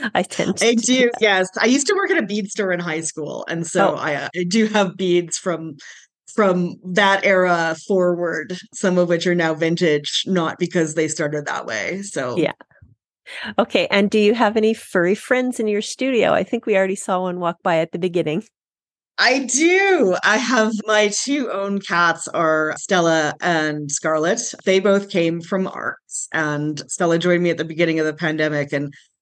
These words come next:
Speaker 2: Scarlet was my first foster kitty and still resides at the house. And then I usually have, will have one or two more foster cats that I'm, I'm fostering for Arcs.
Speaker 1: Oh, that's so sweet.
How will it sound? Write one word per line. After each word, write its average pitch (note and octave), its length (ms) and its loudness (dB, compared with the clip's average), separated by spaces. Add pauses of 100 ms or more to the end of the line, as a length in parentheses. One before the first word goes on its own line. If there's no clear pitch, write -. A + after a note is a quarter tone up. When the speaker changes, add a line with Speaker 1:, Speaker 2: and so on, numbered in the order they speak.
(100)
Speaker 2:
Scarlet F#3 420 2
was F3 160 0
my E3+ 160 0
first F3 380 -2
foster F3 440 0
kitty E3 380 -4
and D3+ 300 -6 (280)
still G#3+ 260 2
resides F#3+ 520 2
at E3+ 80 -14
the G#3 80 -2
house. F#3+ 580 -2
And F3 220 0
then F3 400 0 (100)
I F#3+ 40 0
usually B3 400 4
have, G#3 180 4
will G3+ 100 4
have F#3+ 180 2
one E3+ 200 0
or E3 80 0
two D#3+ 280 0
more D3+ 540 0 (260)
foster D#3 440 2
cats D3 420 0
that D3+ 120 -2
I'm, C#3 380 -2
I'm D#3+ 120 -8
fostering D#3 420 -6
for - 160 -6
Arcs. - 400 -6 (640)
Speaker 1:
Oh, D#3 160 0
that's D#3 260 -2
so F#3+ 120 -4
sweet. - 380 -2